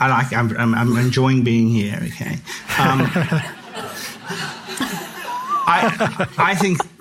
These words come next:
that the, the stuff that's fascinating to me, and I'm no A I expert, but the stuff that's fascinating to me is the way in which, um, the machines of today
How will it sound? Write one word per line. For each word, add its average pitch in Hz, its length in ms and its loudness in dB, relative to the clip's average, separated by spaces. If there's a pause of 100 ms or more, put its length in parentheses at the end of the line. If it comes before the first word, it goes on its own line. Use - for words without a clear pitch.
(140)
that 139 260 0
the, 135 60 0
the - 240 -2
stuff 214 260 2
that's - 140 0
fascinating 131 520 2
to 113 100 2
me, 104 240 2
and 117 180 2
I'm 127 340 2 (160)
no 113 400 4
A 107 160 2
I 104 280 2
expert, 104 600 -6
but - 200 -2
the - 40 0
stuff 165 380 0
that's 139 220 -2
fascinating 104 580 0
to - 140 -8
me 90 360 0 (440)
is 117 460 0
the 120 120 2
way 131 380 2
in 117 320 2
which, - 560 -2 (480)
um, 101 580 0 (140)
the 117 380 0
machines 117 420 2
of 110 100 -2
today 104 640 0